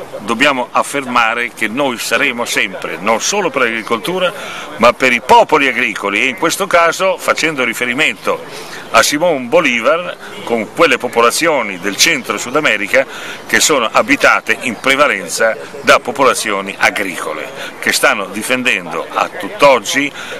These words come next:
la propria indipendenza e la propria libertà dalle grinfie degli usurai che trovano invece alimento nelle grandi metropoli dell'Europa, eh, anglosassone e, eh,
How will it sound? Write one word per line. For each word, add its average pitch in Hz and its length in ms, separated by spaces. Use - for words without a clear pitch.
la 107 140
propria 123 400
indipendenza 104 840
e - 20
la 90 100
propria 107 300
libertà 120 560
dalle 143 220
grinfie 120 600
degli 113 240
usurai 104 680
che 110 380
trovano 107 540
invece 101 680
alimento 120 800
nelle 113 220
grandi 117 480
metropoli 104 800
dell'Europa, 104 1080
eh, 90 360
anglosassone 113 960
e, 185 240
eh, 110 320